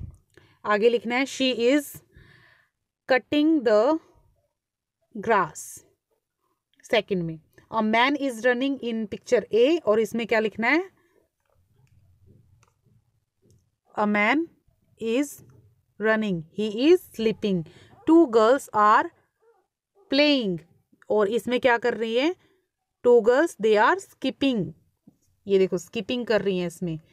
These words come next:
और इसमें प्ले कर रही हैं। नेक्स्ट है a dog is sleeping, इसमें सो रहा है और इसमें क्या, अ, हो रहा है, it is drinking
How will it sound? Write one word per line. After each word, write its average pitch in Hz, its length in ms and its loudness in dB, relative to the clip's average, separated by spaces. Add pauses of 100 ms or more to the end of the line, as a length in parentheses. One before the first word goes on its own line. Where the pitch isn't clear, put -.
(220)
और 208 120 0
इसमें 254 360 0
प्ले 220 340 2
कर 190 180 0
रही 160 240 -4
हैं। 156 160 -6 (1040)
नेक्स्ट 220 320 -4
है 247 120 2
a 220 100 0
dog 226 320 4
is 254 220 -8
sleeping, 220 480 -6
इसमें 240 240 -4
सो 214 260 0
रहा 226 100 2
है 233 40 2
और 240 100 0
इसमें 233 260 -4
क्या, 202 220 0
अ, - 80 -6
हो 196 280 0
रहा 226 120 2
है, 277 60 0
it 214 300 -6
is 285 140 0
drinking 196 580 0